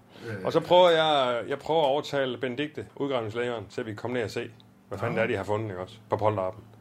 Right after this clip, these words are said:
Speaker 2: Så de kommer ned og ser udgravninger, hvor de arbejder, og se, hvad fanden det er, de har
Speaker 1: Er det
Speaker 2: fundet.
Speaker 1: hende dernede med de store, øh?
Speaker 2: Hvad for noget?
Speaker 1: Hvad?
Speaker 2: Hvad?
Speaker 1: Ja, ja, hende dernede ved udgravningen, der er det hende,
Speaker 2: Ja,
Speaker 1: der
Speaker 2: udgravningslægeren, ja, Benedikte
Speaker 1: Ja, ja,
Speaker 2: der. Ja, ja.
Speaker 1: Benedikte der, ja, ja, hende med de store,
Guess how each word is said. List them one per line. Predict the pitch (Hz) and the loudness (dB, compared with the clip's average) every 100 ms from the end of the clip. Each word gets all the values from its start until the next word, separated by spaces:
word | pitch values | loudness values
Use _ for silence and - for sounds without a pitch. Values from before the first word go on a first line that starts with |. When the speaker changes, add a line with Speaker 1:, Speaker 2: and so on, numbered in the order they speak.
| - - - - - | -20 -20 -20 -20 -14
Speaker 2:
Så | - | -6
de | 110 113 | -4 -2
kommer | 107 110 | 0 2
ned | |
og | 95 | 0
ser | 113 | 0
udgravninger, | 107 104 95 92 85 | 0 0 -2 -4 -8
hvor | 85 95 | -6 -4
de | 98 92 | -2 0
arbejder, | 98 90 85 | 0 -2 -6
og | - | -10
se, | - 107 | -8 -6
hvad | 95 | -4
fanden | 98 95 | -4 -2
det | |
er, | 92 | -4
de | |
har | 87 110 | -4 -4
Speaker 1:
Er | |
det | 127 | -4
Speaker 2:
fundet. | 143 170 | -2 -2
Speaker 1:
hende | 156 | -2
dernede | 151 151 160 | -2 -2 -2
med | 139 | -4
de | 110 107 | -4 -4
store, | 131 139 156 113 95 | -4 -2 -4 -4 -8
øh? | 98 - 110 - - - - - - - - - - | -10 -12 -12 -12 -16 -20 -20 -20 -20 -16 -16 -16 -10
Speaker 2:
Hvad | - | -6
for | 107 | -6
noget? | 101 - - | -6 -8 -4
Speaker 1:
Hvad? | 127 135 - - - - | -4 -4 -10 -20 -20 -10
Speaker 2:
Hvad? | - 147 151 - - - | 0 0 0 -14 -16 0
Speaker 1:
Ja, | 110 | 0
ja, | 95 98 110 92 98 | 2 0 0 -2 -2
hende | 117 151 | 0 2
dernede | 139 127 139 143 120 113 | 2 2 0 -2 -4 -2
ved | 123 | 0
udgravningen, | 190 220 165 117 117 | 2 2 0 -2 -2
der | 143 | -2
er | |
det | 135 | -2
hende, | 180 | -4
Speaker 2:
Ja, | - | 0
Speaker 1:
der | |
Speaker 2:
udgravningslægeren, | 240 320 214 165 185 165 | 2 4 4 4 2 2
ja, | 151 220 | 0 -2
Benedikte | 202 - 233 240 | 0 2 2 2
Speaker 1:
Ja, | |
ja, | 131 127 | 2 0
Speaker 2:
der. | |
Ja, | - - | -2 -4
ja. | 175 | -4
Speaker 1:
Benedikte | - - 302 | -6 -8 -6
der, | - 196 | -4 -4
ja, | 185 196 190 185 | -2 -2 -2 -2
ja, | |
hende | 180 165 196 | -4 -6 -6
med | 175 | -8
de | |
store, | 151 170 202 175 | -8 -10 -10 -6